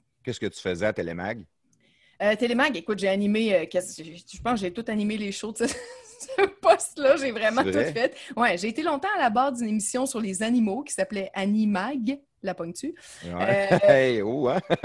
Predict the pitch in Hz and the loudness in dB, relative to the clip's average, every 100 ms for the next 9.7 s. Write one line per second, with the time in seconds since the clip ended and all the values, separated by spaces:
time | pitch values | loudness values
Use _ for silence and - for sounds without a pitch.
0 | 120 120 - - 214 233 226 269 294 285 | -2 0 -2 -4 -6 -2 4 6 4 4
1 | 277 247 226 220 247 240 - 254 254 190 | 4 6 6 4 2 -2 -6 -6 -4 -6
2 | 175 202 220 - 151 170 - 175 170 175 | -4 -6 -6 -10 -10 -8 -4 -4 -4 -4
3 | 196 202 - 165 - 180 202 _ 339 339 | -6 -4 -10 -10 -2 -4 -4 _ 4 6
4 | 247 196 185 190 208 220 - 202 208 - | 2 2 0 -2 -2 -4 -6 -8 -8 -6
5 | 202 185 220 254 - - 262 262 262 311 | -4 -4 -4 -6 -10 -2 2 4 4 4
6 | 277 262 - 370 359 220 214 214 214 185 | 4 4 2 0 2 0 0 2 0 0
7 | 208 311 320 302 285 277 339 202 185 240 | -4 -2 -2 0 -2 -4 -4 -4 -2 0
8 | 277 208 190 185 202 262 - 180 170 175 | 0 0 -2 -2 -6 -6 -10 -10 -8 -6
9 | 196 247 247 180 190 226 | -4 -6 -6 -2 -2 -2